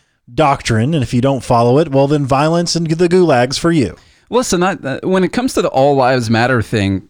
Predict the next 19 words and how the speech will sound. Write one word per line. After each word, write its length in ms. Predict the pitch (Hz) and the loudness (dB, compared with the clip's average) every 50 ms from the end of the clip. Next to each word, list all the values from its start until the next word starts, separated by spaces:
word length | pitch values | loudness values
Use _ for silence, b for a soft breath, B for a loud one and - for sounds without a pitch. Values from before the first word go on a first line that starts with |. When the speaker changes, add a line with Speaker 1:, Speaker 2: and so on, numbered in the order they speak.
| - 147 | -6 -6
Speaker 2:
I 80 | 165 | -4
feel 180 | - - 277 311 | -2 -2 -2 0
like 180 | 311 254 160 | 0 -2 -2
both 240 | 120 143 143 160 147 160 | 0 0 0 0 0 -2
of 100 | 131 117 | -2 0
these 180 | 131 123 110 | 0 -2 -2
statements 500 | - - 147 127 123 - 123 107 92 - - | -2 -2 -2 -2 -2 -2 -2 -4 -4 -4 -4
can 180 | - 120 104 | -4 -2 -2
happen 340 | 87 117 104 104 101 - 98 | 0 0 0 -2 -2 -2 -2
at 120 | 98 95 - | -4 -4 -4
the 80 | 101 | -6
same 300 | - - 107 98 95 92 | -4 -2 -2 -2 -2 -2
time. 360 | 87 - 104 92 90 85 - 82 | -2 -2 -2 -2 -2 -4 -4 -6
Like, 160 | 101 123 123 | -6 -4 -2
you 160 | 139 143 151 | 0 0 0
can 160 | - 165 147 | 0 0 0
be 140 | 135 151 170 | 0 0 -2
someone 480 | - - - 165 160 156 151 156 156 151 | -2 -2 -2 -2 0 0 0 2 2 2
who's 460 | 135 127 139 139 135 135 120 - - | 2 2 2 2 2 0 -2 -4 -8